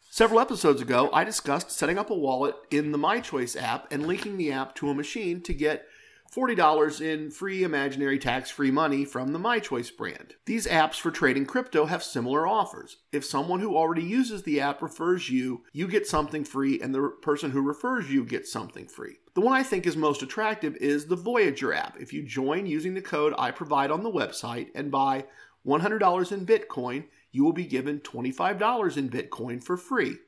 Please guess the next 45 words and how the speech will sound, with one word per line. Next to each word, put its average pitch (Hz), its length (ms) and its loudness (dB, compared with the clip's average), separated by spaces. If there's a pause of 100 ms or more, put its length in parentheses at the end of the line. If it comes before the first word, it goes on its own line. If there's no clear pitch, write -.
(340)
You 175 100 -4
can 185 160 0
then 147 240 0
sell 185 640 2
one 143 200 2
hundred 147 240 2
dollars 175 340 0
in 220 120 -8
Bitcoin, 135 600 -4 (520)
keep 131 280 0
the 147 60 -6
twenty-five 262 520 0
dollars 147 340 2
in 139 140 -2
Bitcoin 147 480 0
in 135 200 0
the 147 120 0
account, 131 460 -6 (300)
and 165 340 -4 (160)
take 135 220 0
back 170 280 0
your 180 80 0
hundred 202 200 -2
dollars. 269 500 -4
As 147 120 -2
long 214 160 6
as 254 80 0
the 233 80 -6
value 156 540 0 (300)
of 151 80 -4
a 156 40 0
hundred 220 200 2
dollars 190 260 4
in 175 120 -2
Bitcoin 139 640 -2
doesn't 156 380 -2
drop 156 420 2
by 143 140 2
more 143 180 0
than 135 140 -4
twenty-five 175 580 -4
dollars 135 400 0
during 175 380 -2
that 156 260 -2
process, 220 640 -4